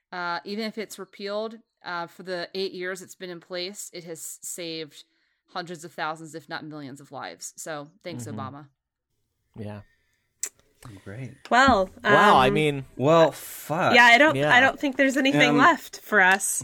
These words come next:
Speaker 4: Um,
Speaker 3: uh,
Speaker 4: that's
Speaker 2: Well, I wanted to say, I, I liked how real he was. I liked his friendliness.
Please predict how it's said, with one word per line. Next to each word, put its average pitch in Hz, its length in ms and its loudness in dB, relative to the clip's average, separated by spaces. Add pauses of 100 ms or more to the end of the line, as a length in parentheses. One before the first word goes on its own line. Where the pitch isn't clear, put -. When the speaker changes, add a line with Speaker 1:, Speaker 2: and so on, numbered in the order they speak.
Speaker 4:
Um, 202 640 2 (2000)
Speaker 3:
uh, - 100 -10 (880)
Speaker 4:
that's 233 160 6
Speaker 2:
Well, 190 200 8
I 214 120 6
wanted 226 300 4
to 139 60 -2
say, 143 300 6
I, - 60 -2 (200)
I 165 440 0
liked 160 260 2
how 131 200 4
real 123 400 4
he 120 200 -2
was. 107 360 0
I 113 80 0
liked 117 360 0
his 107 240 -6
friendliness. 107 880 -4